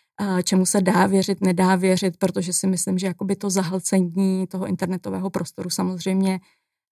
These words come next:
eh, probíhá v různých směren-, směrech, nejen v těch, které jsou důvěryhodné a které jsou ku prospěchu těm seniorům. A takže nějakým způsobem trošku jako,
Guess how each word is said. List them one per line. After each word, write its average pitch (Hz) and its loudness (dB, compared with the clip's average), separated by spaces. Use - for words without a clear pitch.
eh, 196 -6
probíhá 185 -2
v 170 -6
různých 180 0
směren-, 180 4
směrech, 190 0
nejen 185 0
v - -12
těch, 190 -2
které 185 -2
jsou 185 -2
důvěryhodné 185 0
a 196 -2
které 185 -2
jsou 190 -2
ku 185 -4
prospěchu 180 -2
těm 185 0
seniorům. 185 4
A 190 4
takže 190 2
nějakým 185 2
způsobem 190 0
trošku - -4
jako, 196 0